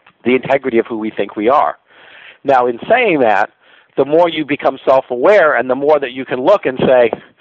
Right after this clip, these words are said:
"God, yeah, I did that. Boy, would I do that now? No. But I didn't know then what I knew now, and I'm not making excuses." You can own it, and you can say,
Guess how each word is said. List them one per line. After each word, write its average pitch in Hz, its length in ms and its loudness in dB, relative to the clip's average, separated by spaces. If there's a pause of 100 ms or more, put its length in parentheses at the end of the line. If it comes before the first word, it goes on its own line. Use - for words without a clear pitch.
(500)
"God, 202 300 0
yeah, 123 160 2
I 95 120 -2
did 90 260 -12
that. 78 280 0 (140)
Boy, 208 200 2
would 175 120 2
I 165 60 4
do 180 180 -2
that 185 220 2
now? 196 320 0
No. 202 520 0 (240)
But - 140 4
I - 100 4
didn't 220 200 -4
know 214 500 -2
then 143 300 2
what 110 160 2
I 101 60 2
knew 110 200 -10
now, 135 380 0
and 135 100 0
I'm 131 80 -2
not 151 180 0
making 131 300 -2
excuses." 123 640 -6 (400)
You 131 120 -4
can 139 180 -2
own 190 260 4
it, 165 180 2
and 117 120 -4
you 120 80 -4
can 131 160 -2
say, 131 260 4